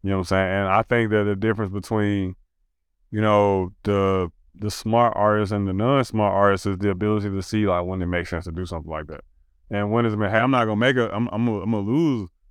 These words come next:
ten K, but if the ten, if the event hit like I need to, then that's gonna be a ten K,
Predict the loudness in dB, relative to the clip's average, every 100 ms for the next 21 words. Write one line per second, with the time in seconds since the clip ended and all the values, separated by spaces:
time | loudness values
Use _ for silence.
0 | _ _ _ _ _ _ -2 0 2 4
1 | 4 2 -6 _ -10 -4 -4 -4 -2 0
2 | 2 0 -2 -2 -4 -4 -2 0 2 2
3 | 2 2 2 0 0 0 2 2 2 0
4 | 0 0 0